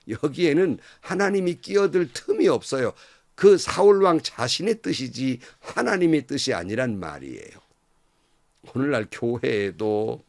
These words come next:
이런 신앙이 있는 사람들이 많이 있어요. 신앙생활을 하기는 해요. 그러나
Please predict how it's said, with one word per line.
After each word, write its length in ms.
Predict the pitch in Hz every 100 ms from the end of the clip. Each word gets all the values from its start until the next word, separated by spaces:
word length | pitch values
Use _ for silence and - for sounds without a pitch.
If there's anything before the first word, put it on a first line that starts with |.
| - -
이런 340 | - 135 170 190
신앙이 640 | - 185 170 139 127 139
있는 340 | 117 117 110
사람들이 640 | 104 90 82 80 92 104 110
많이 360 | 113 127 143
있어요. 440 | 95 - 80 64 - _ _ _ _ _ _ -
신앙생활을 760 | 151 175 165 151 143 123 135
하기는 480 | 131 143 131 151 143
해요. 360 | 101 113 117 - _ _
그러나 400 | - 110 131 135